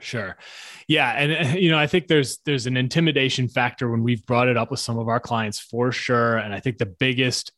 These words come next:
piece that, that's intimidating is, is the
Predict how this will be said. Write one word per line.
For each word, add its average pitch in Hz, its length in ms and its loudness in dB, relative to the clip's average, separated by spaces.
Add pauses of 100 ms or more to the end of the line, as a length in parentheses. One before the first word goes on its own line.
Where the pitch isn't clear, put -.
piece 147 220 2
that, 120 280 0
that's 110 200 -6
intimidating 120 640 0
is, 113 400 -6
is 120 180 -2
the 117 300 -2